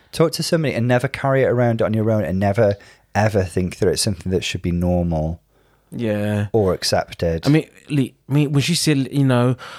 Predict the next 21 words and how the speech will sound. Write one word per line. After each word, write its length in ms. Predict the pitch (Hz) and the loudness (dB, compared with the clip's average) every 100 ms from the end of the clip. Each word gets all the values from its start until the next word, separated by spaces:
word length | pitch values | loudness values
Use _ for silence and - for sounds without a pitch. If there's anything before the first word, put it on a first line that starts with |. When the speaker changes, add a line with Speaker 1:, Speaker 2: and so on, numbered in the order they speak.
| - | -4
Speaker 2:
"We 100 | 139 | -2
just, 280 | 135 151 - | 2 0 0
I'm 140 | 131 131 | -2 0
just 160 | 135 | -2
told 140 | 135 131 | -2 0
to 80 | 131 | 2
let 120 | 131 | 2
it 60 | |
happen 380 | 120 127 127 127 | 0 -2 0 0
or 80 | - | 0
else 160 | 123 131 | -2 0
I'll 60 | |
get 120 | 123 110 | -2 0
beat 140 | 120 | 2
up 140 | 120 | 0
or 80 | 117 | -2
found 240 | - 120 117 | -2 -2 0
dead 160 | 117 | -2
in 60 | 113 | -2
the 80 | 117 | -4
corner." 500 | - 120 117 113 | -4 0 2 2